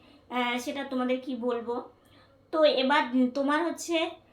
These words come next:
আহ, যখন আমরা এই বাড়িটা হয় আর কি, আহ, তো তখন ভাবতাম যে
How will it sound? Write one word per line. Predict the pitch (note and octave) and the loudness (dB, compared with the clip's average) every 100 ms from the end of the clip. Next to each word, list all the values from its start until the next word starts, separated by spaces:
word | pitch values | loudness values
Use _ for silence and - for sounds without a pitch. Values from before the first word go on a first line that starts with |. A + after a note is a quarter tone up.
| _ - | _ -2
আহ, | B3 B3+ B3+ | 2 4 4
যখন | C#4+ D4 E4 | 2 0 -2
আমরা | D#4+ D4+ E4 | 0 2 0
এই | - C4 D4 | 0 0 2
বাড়িটা | C4 A#3 B3+ C#4+ C#4 | 2 2 0 0 -2
হয় | C4+ A#3 A#3+ A#3+ | -2 0 0 2
আর | F#3 F3+ | 0 -4
কি, | - B3 - _ _ _ _ | -10 -12 -12 _ _ _ _
আহ, | G#3+ A3 G#3 G#3 | -4 -2 -2 -4
তো | C4+ | -2
তখন | C4+ B3+ E4 E4 | 0 0 -2 -2
ভাবতাম | D#4 D4+ D4 C4 C4+ D4 | -2 -2 0 0 0 -2
যে | D#4 D#4 B3 | -2 -2 -2